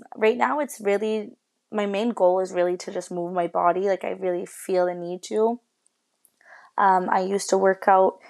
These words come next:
with my aunt. The only thing is that her workouts are scheduled, and it's hard for me to be there on a certain time. I'm always late and always rushed. So I feel like when I'm rushed for a workout, it's just not as fun. I'd rather do it on my own time.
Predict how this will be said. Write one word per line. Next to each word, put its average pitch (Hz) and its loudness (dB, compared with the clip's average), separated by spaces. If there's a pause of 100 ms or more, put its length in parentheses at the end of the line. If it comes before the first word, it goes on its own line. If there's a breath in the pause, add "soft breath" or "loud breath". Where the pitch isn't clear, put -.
(160 loud breath)
with 196 -2
my 190 2
aunt. 196 2
The 220 -8
only 190 -6
thing 190 -12
is 190 -12
that 185 -4
her 190 -6
workouts 185 -8
are 190 -14
scheduled, 226 -8 (320 soft breath)
and 190 -8
it's 185 -10
hard 196 -4
for 190 -10
me 185 -12
to 196 -8
be 190 -6
there 190 2
on 196 0
a 202 -12
certain 190 -8
time. 214 -2
I'm 185 -4
always 226 0
late 180 -4 (320 loud breath)
and 190 0
always 190 -4
rushed. - -8
So 180 0 (380 soft breath)
I 185 -8
feel 196 -4
like 190 -2
when 185 -4
I'm 180 -6
rushed 185 -4
for - -6
a 175 2
workout, 196 0
it's - -8
just 202 -14
not 175 -4
as - -10
fun. 196 -4
I'd 190 -6
rather 180 -2
do 175 -6
it 175 -4
on 185 -8
my 185 -12
own 180 -8
time. 202 -6